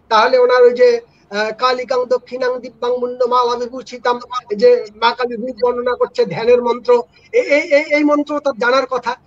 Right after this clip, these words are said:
উনি জানবেন না কেন? তার মানে উনি আসলে পড়াশোনা এইসব নিয়ে করেননি,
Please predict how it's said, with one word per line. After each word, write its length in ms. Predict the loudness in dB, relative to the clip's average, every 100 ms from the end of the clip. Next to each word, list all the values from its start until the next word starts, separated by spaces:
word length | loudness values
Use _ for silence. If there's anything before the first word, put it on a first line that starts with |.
| _
উনি 140 | -8 -4
জানবেন 340 | -2 0 -2
না 140 | -4 -8
কেন? 260 | _ _ _ -4
তার 140 | -2
মানে 180 | -2 -2
উনি 160 | -4
আসলে 340 | -4 -6 -2 -2 -2 _ _ _
পড়াশোনা 420 | 0 0 -2 -6
এইসব 200 | -6 -6
নিয়ে 200 | -6 -6 -4
করেননি, 440 | -2 2 2 2